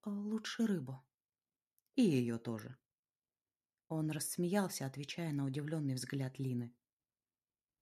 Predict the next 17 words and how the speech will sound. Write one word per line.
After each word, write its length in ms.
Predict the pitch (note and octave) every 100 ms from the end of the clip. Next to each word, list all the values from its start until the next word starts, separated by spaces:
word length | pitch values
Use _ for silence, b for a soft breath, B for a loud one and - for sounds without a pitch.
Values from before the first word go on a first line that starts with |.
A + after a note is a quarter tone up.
| _ _ D3
«Ну 180 | D#3
и 60 | D3+
как 260 | G3 F#3+ E3
мне 160 | C#3+
выиграть 400 | C3+ C3 C3 C3
спор?» 420 | - - D3+ - _ _ _ _ _ _ _ _ _ _ _ _ -
Она 220 | D3+ D3
пожала 380 | D3 C#3 D3 C#3
плечами. 640 | C#3+ C#3 - C#3+ C3+ C3+ - _ _ _ _ _ _ _ _ -
«Честно?» 540 | - A#3 - F3+ - _ _ _ _ _ _ _ _ _ _ _ _ -
Он 180 | C#3
кивнул. 540 | C3+ C#3+ C3+ C3+ B2+ - _ _ _ _ _ _ _ _ _ _
«Заранее 580 | G3 F#3+ A#3 A3+ E3 D3+
проигрышное 680 | D3+ F3+ D3+ C3+ C#3 D3+ C#3+
мероприятие 760 | D3 C#3+ E3+ E3+ C#3 C3+ C#3
для 120 | B2
тебя». 380 | C3+ D3 C#3 C3+